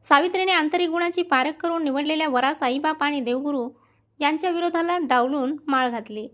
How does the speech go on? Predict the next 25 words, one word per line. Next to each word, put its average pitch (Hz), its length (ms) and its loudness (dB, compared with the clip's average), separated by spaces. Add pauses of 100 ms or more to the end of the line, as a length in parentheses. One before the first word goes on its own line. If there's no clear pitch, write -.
(140)
व 311 60 -6
पतीचे 339 380 -2
प्राण 277 260 -2
वाचवण्याचे 277 640 -2 (120)
अवघड 262 320 -2
काम 285 240 -4
चिकाटीने, 269 560 -4 (200)
दुर्दम्य 277 540 -6
इच्छाशक्तीने 302 680 -2
आणि 254 180 0
चातुर्याने 269 500 -2
करून 233 380 -4
दाखविले. 226 460 -8 (560)
हाच 392 200 4
आदर्श 381 320 0
ठेवून 370 260 -2
आजही 311 340 2
सुवासिनी 320 500 -2
आपल्या 294 260 -2
पतीच्या 285 480 -2
दीर्घ 277 320 -4
आयुष्यासाठी 311 640 -2
वटपौर्णिमेची 262 800 -2
पूजा 240 320 -4
करतात. 226 380 -8